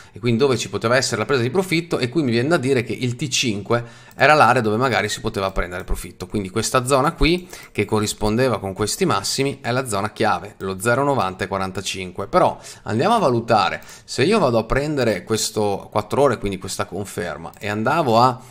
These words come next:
comprare a breakout di questo doppio minimo, quindi andavo a comprare qui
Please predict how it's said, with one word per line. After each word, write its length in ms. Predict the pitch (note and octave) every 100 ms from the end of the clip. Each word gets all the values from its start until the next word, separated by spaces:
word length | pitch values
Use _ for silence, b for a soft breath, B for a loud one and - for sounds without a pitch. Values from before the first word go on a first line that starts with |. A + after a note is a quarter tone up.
| B
comprare 420 | - B2 A#2+ F#3 E3+
a 40 |
breakout 640 | A2+ A2+ F3+ F#3+ B2 - G2
di 100 | G2
questo 280 | G#2+ -
doppio 280 | - G2+ G2+
minimo, 640 | F#2+ G#2 G2+ G2 G2+ - - -
quindi 220 | G#2 G2
andavo 320 | G2 A#2 D3
a 60 | C3
comprare 440 | G2+ F#2+ G#2+ G2
qui 240 | - E2